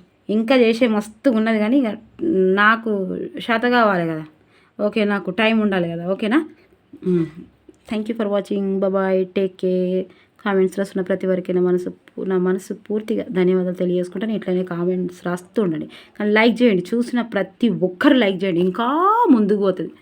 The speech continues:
అదే అంటేనే కదా, నేను ఎక్కడో ఉండాలనుకుంటేనే మీరు ఎక్కడో నన్ను తీసుకుపోతారు. <laughs> ఓకేనా? ఓకే, మీ మాట బాగుంది, మీ మోటివేషన్ బాగుంది అని చెప్తున్నారు. నా మోటివేషన్కి అయితే మస్తు మంది మెచ్చుకుంటారు.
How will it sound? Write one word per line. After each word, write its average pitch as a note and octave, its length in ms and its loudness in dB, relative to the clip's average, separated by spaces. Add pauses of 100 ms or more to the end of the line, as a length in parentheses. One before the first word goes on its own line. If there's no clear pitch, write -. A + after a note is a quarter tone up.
(400)
అదే A#3 160 4
అంటేనే A#3+ 300 2
కదా, A3 120 0
నేను A3 200 0
ఎక్కడో B3 300 0
ఉండాలనుకుంటేనే A3+ 600 0
మీరు A3+ 160 2
ఎక్కడో A#3+ 300 2
నన్ను G3 180 4
తీసుకుపోతారు. F3+ 560 0 (160)
<laughs> A3 560 8
ఓకేనా? A3+ 460 2 (520)
ఓకే, G#3+ 260 -4 (400)
మీ G#3 440 4
మాట G#3+ 400 4
బాగుంది, G#3+ 480 2
మీ G#3 180 2
మోటివేషన్ A#3 680 2
బాగుంది G#3 380 0
అని G3+ 100 -2
చెప్తున్నారు. G3+ 460 -2 (440)
నా G#3 100 4
మోటివేషన్కి A3+ 580 4
అయితే G#3+ 140 -2
మస్తు G3+ 320 -2
మంది G#3 200 2
మెచ్చుకుంటారు. G3+ 580 -2